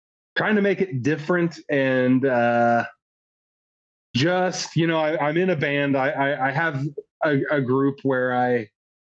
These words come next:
try to kinda do things like a normal band. This is something where I wanna try to go left as, as often as possible. Um, so, so we'll see what, we'll see what turns up of it, but I'm working hard on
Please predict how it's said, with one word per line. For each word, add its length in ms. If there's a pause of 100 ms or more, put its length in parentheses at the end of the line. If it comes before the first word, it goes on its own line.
(120)
try 140
to 80
kinda 240
do 220
things 300
like 240
a 40
normal 300
band. 240
This 120
is 120
something 320
where 120
I 60
wanna 280
try 240
to 100
go 220
left 360
as, 340
as 120
often 320
as 100
possible. 600 (580)
Um, 480
so, 480
so 220
we'll 120
see 180
what, 220 (120)
we'll 120
see 120
what 180
turns 300
up 180
of 120
it, 140
but 120
I'm 140
working 280
hard 260
on 280